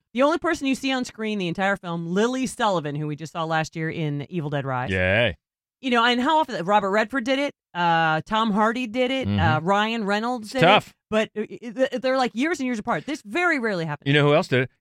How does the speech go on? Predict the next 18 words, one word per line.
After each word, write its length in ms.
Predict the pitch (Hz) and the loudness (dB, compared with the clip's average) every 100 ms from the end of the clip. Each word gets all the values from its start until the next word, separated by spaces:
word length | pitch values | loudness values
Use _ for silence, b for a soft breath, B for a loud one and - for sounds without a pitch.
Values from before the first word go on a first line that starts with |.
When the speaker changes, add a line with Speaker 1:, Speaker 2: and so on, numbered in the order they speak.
| - | -6
Speaker 2:
Kat 200 | 170 160 | -4 -2
McAlpine 640 | 139 160 175 185 135 120 | -2 0 -2 0 0 2
did 140 | 113 | 2
it 120 | 120 - | 0 0
in 140 | 120 | 0
our 120 | 131 | 0
short 300 | 131 151 143 | 0 -2 -2
film 260 | 117 139 127 | 0 -2 0
Godspeed. 380 | 123 147 156 247 | 0 0 -2 0
Speaker 1:
That's 320 | 226 226 - | 0 0 -2
right. 360 | 214 285 254 - | 0 2 2 0
Speaker 2:
<laughs> 60 | 220 | 0
Speaker 1:
Kat 180 | 240 | 0
McAlpine 580 | - 214 240 240 247 233 | 0 2 2 0 0 -2
did 160 | 226 359 | 0 -2
do 100 | 208 | 0
it. 60 | |
And 100 | 175 | -2